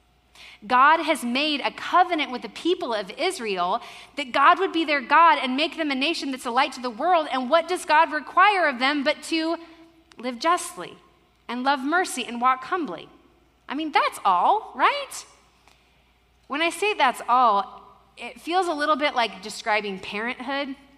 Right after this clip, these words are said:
When somebody says, you know, "Is parenthood hard?" Well, no, parenthood's not very hard. All you have to do is rip your heart out of the, your chest and let it walk around in the world, <laughs> right? That's all.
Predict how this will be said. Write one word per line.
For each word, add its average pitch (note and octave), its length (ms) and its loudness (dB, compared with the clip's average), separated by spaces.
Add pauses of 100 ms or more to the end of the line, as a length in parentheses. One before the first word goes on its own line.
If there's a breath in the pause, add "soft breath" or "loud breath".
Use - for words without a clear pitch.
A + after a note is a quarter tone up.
(500)
When G#3+ 100 -14
somebody B3 360 -8
says, A#3 340 0
you B3 60 -6
know, A#3 60 -6
"Is G#3 100 -10
parenthood C#4 400 -6
hard?" B3+ 300 0
Well, C#4+ 100 0
no, F#4 260 2 (340 loud breath)
parenthood's D#4+ 540 -2
not A3 180 0
very F#3+ 200 -4
hard. G#3+ 520 0 (440 soft breath)
All D4+ 120 4
you F4+ 120 2
have F#4+ 120 2
to C4+ 80 -10
do D#4 140 -6
is A#3 180 -8
rip A#3 240 -6
your G3+ 140 -6
heart A3+ 320 -6
out G3 120 -6
of E3+ 100 -12
the, F3+ 60 -16 (180)
your F#3+ 180 -8
chest A#3 420 -2
and F#3+ 80 -8
let G3+ 140 -2
it G3 100 -8
walk F#3+ 280 0
around G3 420 -2
in F#3+ 60 -10
the E3+ 80 -10
world, F#3 440 -4
<laughs> - 40 -16
right? B3+ 220 -4 (1040 loud breath)
That's C4+ 300 6
all. A#3 540 6